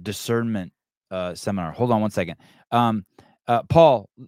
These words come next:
listen, I think Sevi is checked out and is thinking of eating pasta while she talks. Listen, you can say all the crazy shit you want. You can have fun. But if you start doing, like, personal attacks and shit, like, some of the shit you're saying is just over the top. So, so be cool. Like, you can make fun of stuff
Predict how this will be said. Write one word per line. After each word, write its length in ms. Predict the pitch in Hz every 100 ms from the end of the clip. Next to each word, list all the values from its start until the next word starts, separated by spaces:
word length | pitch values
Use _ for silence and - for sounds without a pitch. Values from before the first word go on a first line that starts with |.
| -
listen, 320 | 127 139 - -
I 160 | 123
think 220 | 117 165
Sevi 200 | - 160
is 140 | 151 135
checked 240 | 160 143
out 140 | 147 139
and 80 |
is 100 | 123
thinking 260 | - 139 139
of 60 | 123
eating 240 | 127 123
pasta 360 | 123 120 - 110
while 140 | 101
she 140 | 98
talks. 320 | 92 87 69 -
Listen, 260 | 110 87 - - - _
you 220 | 104 131
can 160 | 139 147
say 160 | 156 143
all 200 | 123 123
the 100 | 120
crazy 320 | 113 104 101
shit 200 | - 80
you 100 | 90
want. 180 | 85 67
You 60 | 87
can 140 | 98
have 180 | 95 82
fun. 240 | 80 65
But 120 | 92 92
if 140 | 87
you 160 | 101 107
start 260 | - 110
doing, 220 | 104 107 101
like, 200 | 85 -
personal 380 | 98 90 98
attacks 420 | 87 - 80 87 -
and 120 | 85
shit, 180 | 95 71
like, 160 | 78
some 160 | - 117
of 60 |
the 40 | 92
shit 160 | -
you're 80 | 73
saying 240 | - 90 80
is 60 |
just 180 | 80 -
over 180 | 85 80
the 100 | 73
top. 320 | - 78 90 _ _
So, 160 | - -
so 120 | 104
be 160 | 110 113
cool. 300 | 92 71 -
Like, 180 | 107 -
you 100 | 98
can 160 | 92
make 220 | 87 80
fun 180 | - 78
of 80 | 76
stuff 340 | - 78 73